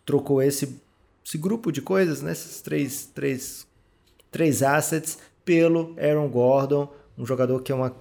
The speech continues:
clara evolução pra o que eles têm na posição, ali de fazer um quatro com,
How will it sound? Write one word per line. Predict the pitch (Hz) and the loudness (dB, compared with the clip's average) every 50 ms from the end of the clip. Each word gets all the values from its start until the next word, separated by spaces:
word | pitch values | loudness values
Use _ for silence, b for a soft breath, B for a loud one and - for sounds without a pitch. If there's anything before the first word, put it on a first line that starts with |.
| - - - - | -20 -20 -20 -10
clara | - - 135 143 156 170 175 170 160 160 156 147 135 127 - - | -4 0 2 4 4 4 4 4 4 4 4 4 2 2 0 0
evolução | 147 127 123 131 139 135 131 127 - - 143 160 | -2 -2 0 0 -2 -2 -2 -2 -2 -2 -2 -2
pra | 170 165 139 | -2 -2 -2
o | 131 | -2
que | - 139 | 0 0
eles | 135 131 123 - | -2 -2 -2 -2
têm | - 143 156 | -2 -2 -2
na | 156 | -2
posição, | 147 151 143 135 127 127 123 - - 143 156 180 196 190 - _ - | -4 -2 -2 -2 -2 -2 -4 -4 -4 -4 -4 -4 -6 -8 -10 _ -10
ali | 120 113 120 | -8 -6 -6
de | 120 120 123 | -6 -6 -6
fazer | - - 123 117 117 | -2 -2 -2 0 0
um | 127 120 120 117 | -2 -4 -4 -6
quatro | 110 113 - - 135 151 170 170 - 160 139 | -8 -8 -4 -4 -2 -2 -2 -2 -4 -6 -6
com, | 131 - 127 120 | -6 -8 -10 -10